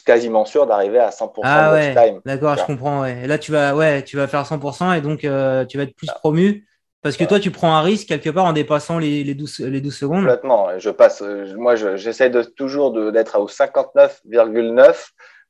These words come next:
Speaker 1: hein, pour, euh, pour être dans le canevas de une minute. Mais en fait, en vrai, on peut faire trois minutes, hein. On, on a le droit de faire trois minutes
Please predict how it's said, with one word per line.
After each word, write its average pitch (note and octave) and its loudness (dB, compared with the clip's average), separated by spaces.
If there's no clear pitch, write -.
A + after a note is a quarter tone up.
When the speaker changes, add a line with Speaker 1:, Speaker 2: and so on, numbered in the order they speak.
Speaker 1:
hein, A#2 0
pour, G2 4
euh, F#2+ 8
pour G#2+ 0
être A#2+ 4
dans G#2 -2
le G2+ -2
canevas A2+ 6
de A2 0
une A2+ -6
minute. A#2 -6
Mais G#2 -2
en A#2 2
fait, E3+ 4
en B2 -4
vrai, B2+ 2
on - 2
peut D#3+ -8
faire D3 -6
trois - 2
minutes, C#3 -4
hein. G#2+ -6
On, G2 -2
on G2+ 0
a G#2 4
le G#2 4
droit C#3 8
de D3 -4
faire - 4
trois - -2
minutes C3+ -4